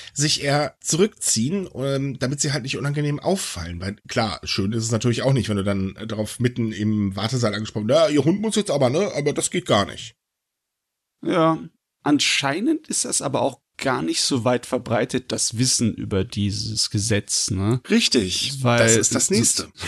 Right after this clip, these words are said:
Speaker 2: <laughs> würden sich ja wahrscheinlich viel mehr von den Hundebesitzern beschweren bei den,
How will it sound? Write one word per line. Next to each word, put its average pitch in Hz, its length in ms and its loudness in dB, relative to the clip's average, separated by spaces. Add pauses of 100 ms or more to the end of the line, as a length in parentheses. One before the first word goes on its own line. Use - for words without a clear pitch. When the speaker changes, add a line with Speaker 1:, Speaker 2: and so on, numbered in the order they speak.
Speaker 2:
<laughs> 143 180 4
würden 170 160 4
sich 123 160 -4
ja 127 120 4
wahrscheinlich 120 380 2
viel 165 300 2
mehr 131 320 4
von 120 160 -2
den 120 160 6
Hundebesitzern 123 640 4
beschweren 120 640 2
bei 95 160 2
den, 98 220 2